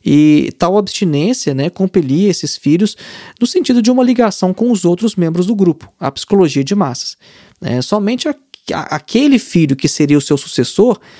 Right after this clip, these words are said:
somente ele tinha a possibilidade de satisfazer suas necessidades sexuais diretas e abria com isso uma saída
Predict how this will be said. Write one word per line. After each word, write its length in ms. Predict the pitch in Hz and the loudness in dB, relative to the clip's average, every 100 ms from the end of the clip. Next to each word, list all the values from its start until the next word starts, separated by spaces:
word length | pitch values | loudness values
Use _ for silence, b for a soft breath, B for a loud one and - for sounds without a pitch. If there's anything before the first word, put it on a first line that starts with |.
| B | B
somente 600 | - 185 196 269 - 277 | -4 -2 0 -2 -4 -2
ele 300 | 170 214 247 | 2 2 2
tinha 480 | - - 202 214 208 | -2 -2 0 0 -2
a 80 | 170 | -4
possibilidade 920 | - 226 208 202 196 139 135 160 - B B B B | -2 -2 0 -2 0 -2 -2 -4 -8 B B B B
de 420 | 139 151 170 165 B B | -4 0 2 2 B B
satisfazer 760 | - 269 269 - 254 170 190 226 | -4 -4 -4 -2 -2 2 0 0
suas 500 | - - 170 160 - | -4 0 2 0 -2
necessidades 680 | 180 170 175 156 131 139 - | -2 -2 -4 -2 -2 -2 -4
sexuais 400 | 151 - 139 143 | -6 -2 -2 2
diretas 480 | 202 170 135 - - B B B | 2 2 0 -6 -12 B B B
e 140 | 226 | 0
abria 400 | 285 180 165 170 | 0 0 2 2
com 160 | - 165 | 2 0
isso 260 | 170 - | 0 0
uma 140 | 190 196 | -2 -2
saída 680 | - 214 185 185 175 160 | -4 -4 0 0 0 -2